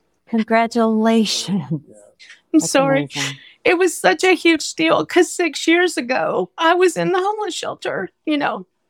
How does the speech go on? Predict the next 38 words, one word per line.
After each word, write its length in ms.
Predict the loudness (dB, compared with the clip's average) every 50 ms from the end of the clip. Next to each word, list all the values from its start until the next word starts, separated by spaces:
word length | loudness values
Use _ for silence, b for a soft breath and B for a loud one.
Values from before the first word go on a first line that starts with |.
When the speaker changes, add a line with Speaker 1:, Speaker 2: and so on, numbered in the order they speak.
| _ _ _ _ _ b b b b b b b _ _
Speaker 2:
And 240 | 2 2 4 4 2
so 260 | 0 2 2 2 2
to 220 | 2 0 -2 -4 -4
close 560 | -4 -4 0 2 4 6 6 6 4 2 0 -2
and 200 | -4 -4 -4 -6
sign 300 | -6 -4 -2 0 0 0 0
papers 560 | 0 0 -2 -2 -2 -4 -2 -2 -2 -2 -2
for 100 | -2 0
my 200 | 0 0 0 0
own 180 | 0 -2 -2 -2
house 300 | -2 0 0 0 -2 -4
and 80 | -6 -6
to 80 | -6
pay 160 | -2 0 -2 0
cash, 460 | 0 0 0 0 0 -2 -4 -8 -6 -6
I 80 | -6
paid 260 | 0 0 0 0 0 -2
cash 320 | -2 -2 -2 -2 -4 -8
for 100 | -10 -10
the 80 | -8 -8
house, 320 | -10 -10 -14 -16 -18 -20 b b b b _ _ _ _ _ _ _ _ _ _ _ _ _ _ _ _ _ _ _ _ _ _ _ _ _ _ _ _ _ _ _ _ _ _ _ _ _ _
is 260 | 2 2 2 0 -4 -6
huge. 720 | -6 -4 -4 -2 -2 -2 -2 -4 -6 -8 -8 -8 -10 -12 _ _ _
And 320 | 2 4 4 4 2 2
so 160 | 4 4 4 4
I 60 | 6
did 160 | 4 4 4
a 60 | 4 4
little 280 | 4 6 6 4 4
video 520 | 2 0 -2 -2 -2 0 2 2 2 4 2
and 180 | 2 0 0
put 160 | 0 0 0
it 120 | 0 2 2
on 160 | 2 0 0
Facebook 540 | -2 -4 -4 -4 -4 -6 -8 _ -14 -10 -10
and 120 | -10 -6 -4
Instagram 720 | -4 -4 -4 -4 -8 -10 -8 -6 -6 -4 -4 -6 -6 -8
because, 640 | -10 -10 -2 -2 -2 -2 -2 -6 -8 -12 -14 -18